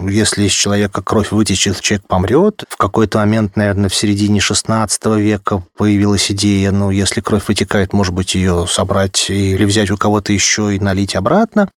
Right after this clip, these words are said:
И все эти манипуляции очень редко заканчивались успехом. Пациенты погибали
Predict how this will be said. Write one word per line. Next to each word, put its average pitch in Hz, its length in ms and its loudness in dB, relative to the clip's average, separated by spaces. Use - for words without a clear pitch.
И 143 340 2
все 170 220 0
эти 151 280 0
манипуляции 147 920 0
очень 143 460 -2
редко 139 320 0
заканчивались 120 680 0
успехом. 107 520 0
Пациенты 147 440 -2
погибали 226 540 2